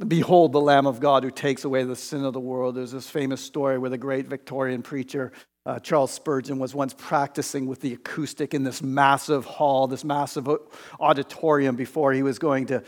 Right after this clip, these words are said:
speak to huge crowds. And he was just testing out the, the acoustics in an age where there were no microphones. And he, with his booming voice, he boomed out the words of this text. And the,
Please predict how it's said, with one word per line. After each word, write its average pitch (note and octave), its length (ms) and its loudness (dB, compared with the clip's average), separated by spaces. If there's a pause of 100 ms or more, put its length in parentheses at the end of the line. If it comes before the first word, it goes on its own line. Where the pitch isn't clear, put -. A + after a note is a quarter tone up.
(200)
speak - 580 0
to C#3 240 0
huge G3 560 2
crowds. D3+ 580 6
And D3+ 100 2
he C#3+ 80 4
was B2+ 100 -2
just C3 220 -4
testing F#3 480 4
out D#3 300 10 (360)
the, D#3+ 160 6
the D3+ 300 6
acoustics D#3+ 640 0
in D3+ 60 -2
an D3 160 0
age D3+ 360 4
where C#3+ 140 2
there C#3+ 120 4
were D3 100 2
no D3 160 4
microphones. D3 800 4
And C3 140 -4 (240)
he, D#3 220 2
with C#3+ 300 2
his C3 160 0 (260)
booming F#3 420 8
voice, D#3+ 280 8
he D3 100 2
boomed F3+ 460 8
out F#3 240 12
the E3 80 4
words D3+ 340 4
of C#3+ 100 0
this C3+ 280 -4
text. - 540 0
And E3 160 4
the, D3 180 4